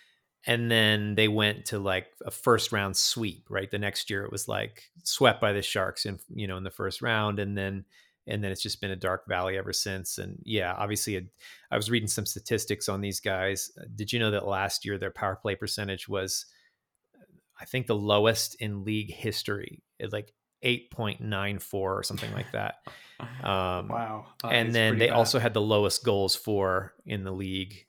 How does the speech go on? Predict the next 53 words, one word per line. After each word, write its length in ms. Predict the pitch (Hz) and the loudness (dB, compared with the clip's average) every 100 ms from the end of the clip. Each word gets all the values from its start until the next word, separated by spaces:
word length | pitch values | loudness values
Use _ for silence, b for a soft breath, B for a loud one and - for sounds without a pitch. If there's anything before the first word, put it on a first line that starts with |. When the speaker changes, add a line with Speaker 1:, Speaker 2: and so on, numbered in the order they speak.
| 226 | _
Speaker 1:
uh, 220 | 101 95 98 | -8 -6 -4
just 400 | 101 - - 127 | -6 -6 -6 0
not 240 | 117 - | 2 2
for 80 | 95 | -4
the, 140 | 95 | -4
not 140 | 107 104 | -4 -4
in 140 | 98 | -2
league 140 | 98 90 | -4 -2
history, 360 | 110 - 101 | -2 -2 -4
but 160 | 101 101 | -4 -4
just 200 | - - | -6 -6
for 120 | 104 | -4
last 340 | 101 98 - | -4 -2 -4
season, 400 | - 104 104 101 | -6 -6 -6 -6
I 80 | 101 | -8
think 240 | 107 107 110 | -10 -10 -10
at 100 | - | -8
two 140 | 104 | -10
point 240 | 107 101 | -8 -8
two 140 | - 104 | -6 -6
one. 280 | 98 101 101 | -4 -4 -4
So 380 | - 101 98 B B B B B B _ - | -2 0 -2 B B B B B B _ 0
yeah, 500 | 143 135 107 98 104 | 8 8 8 6 4
right. 280 | 110 107 113 | 4 2 2
Like, 220 | 107 104 | -2 2
numbers 380 | 113 110 104 101 | 2 2 0 2
wise, 520 | 101 98 95 92 - - - - - - _ _ - - | 2 4 2 -2 -8 -10 -16 -18 -20 -20 _ _ -20 -4
definitely 420 | 110 - 104 101 | -2 -2 -4 -4
one 260 | 101 101 98 | -4 -2 -2
of 100 | 98 | -2
the 100 | 98 | -2
worst 300 | 98 98 - | -2 -2 -4
teams 240 | 101 92 | -8 -6
in 60 | 98 | -6
the 80 | |
league 200 | 92 98 | -4 -2
right 160 | 98 98 | -2 0
now, 240 | 123 127 | 4 6
which 160 | 131 139 | 6 4
is 100 | 165 | 0
to 80 | 175 | 2
be 80 | 170 | 2
expected 560 | - - 147 - 120 | 2 4 2 4 0
if 120 | 107 - | 0 -2
you're 100 | 110 | -2
in 60 | |
the 60 | 110 | 0
middle 160 | 107 | 0
of 100 | 95 | -2
a 40 | 98 | -2
rebuild, 440 | 113 127 110 95 | 0 4 4 2
right? 280 | 95 90 104 | 0 0 0
It's, 280 | 101 - | 0 -4